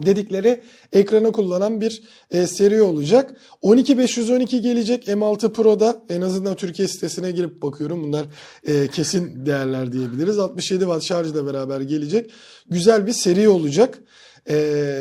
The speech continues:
Türkiye'ye de anladığımız kadarıyla çok hızlı bir şekilde gelecek. Yani global lansmanından hemen sonra, e, on birindeki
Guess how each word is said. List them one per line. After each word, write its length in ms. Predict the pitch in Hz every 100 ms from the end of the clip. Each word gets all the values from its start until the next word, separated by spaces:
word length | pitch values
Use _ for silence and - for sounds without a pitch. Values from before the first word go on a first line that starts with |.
| 139 -
Türkiye'ye 560 | 240 220 220 180 170
de 120 | 226
anladığımız 520 | 208 196 202 196 190 -
kadarıyla 360 | 160 151 185
çok 180 | 226 214
hızlı 220 | 180 160
bir 60 | 143
şekilde 540 | - 139 147 175 262 220
gelecek. 480 | 165 175 170 170 156
Yani 160 | 147 135
global 440 | 151 160 160 160
lansmanından 540 | 151 147 151 151 170
hemen 220 | 170 160 147
sonra, 460 | - 143 170 226 - - -
e, 80 | 151
on 280 | 156 165 165
birindeki 600 | 160 151 151 143 143 233